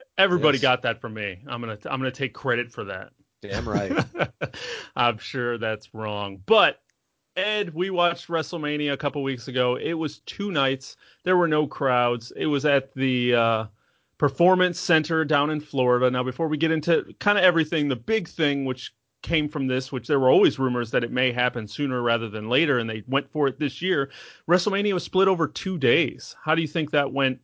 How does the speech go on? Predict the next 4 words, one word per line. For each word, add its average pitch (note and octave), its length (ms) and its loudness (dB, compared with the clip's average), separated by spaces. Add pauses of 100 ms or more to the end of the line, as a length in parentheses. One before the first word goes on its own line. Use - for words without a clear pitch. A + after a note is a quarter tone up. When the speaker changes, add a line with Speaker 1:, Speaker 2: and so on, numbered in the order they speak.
Speaker 1:
over? D#3+ 560 2 (360)
Um, A2+ 480 -2 (880)
just C3 240 0
overall, C3 720 6